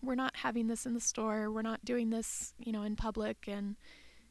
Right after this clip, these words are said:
and it's embarrassing, and, and please knock it off," and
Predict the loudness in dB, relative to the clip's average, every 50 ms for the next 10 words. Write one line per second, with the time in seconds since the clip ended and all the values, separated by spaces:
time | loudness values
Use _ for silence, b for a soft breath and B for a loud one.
0 | B -4 -2 -2 -2 -2 -2 -2 0 2 2 2 2 0 0 -2 -2 0 0 0
1 | 0 -2 -2 -2 -2 -4 -4 -6 -6 -6 -6 -4 -2 -2 -2 -2 0 0 0 -2
2 | -2 0 0 0 0 2 0 0 -2 -4 -4 -4 -4 -2 -2 -2 -4